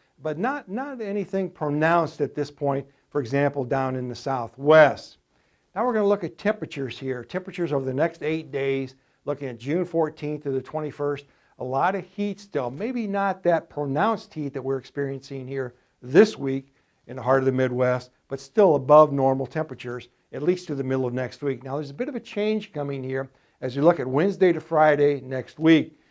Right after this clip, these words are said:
We're gonna highlight here by looking at a cooler pattern setting up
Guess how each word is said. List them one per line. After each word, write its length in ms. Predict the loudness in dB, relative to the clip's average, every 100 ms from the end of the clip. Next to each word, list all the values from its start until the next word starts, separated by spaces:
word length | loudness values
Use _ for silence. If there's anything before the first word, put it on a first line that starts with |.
| _ _
We're 120 | -10
gonna 120 | -4
highlight 420 | 0 4 4 4 0
here 200 | -2 -2
by 180 | -4
looking 380 | -4 -4 -4 -8
at 120 | -8
a 40 | -10
cooler 460 | -20 -8 -2 -2
pattern 420 | -2 -2 -2 -4 -6
setting 360 | -4 -2 0
up 240 | 0 -2